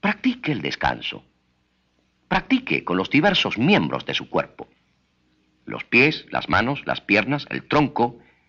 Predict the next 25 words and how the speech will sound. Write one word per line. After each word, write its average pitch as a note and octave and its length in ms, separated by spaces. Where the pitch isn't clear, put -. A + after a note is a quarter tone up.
y A#2+ 120
así F#3+ 240
sucesivamente, F3 1000
ordéneles D#3+ 640
que E2 100
descansen F2 720
y G3 160
ellos F2 280
lo C2+ 100
harán. A#1 240
Tal A#2 180
como G#2+ 180
lo F#2 80
indica A2+ 380
Ben F2+ 240
Sweetland, D2+ 580
cuando D#2+ 480
domine E3 560
el D3 100
arte C#3+ 340
del B2 160
descanso, A2+ 760
logrará E2+ 580
beneficios C3 680
incontables. C3+ 840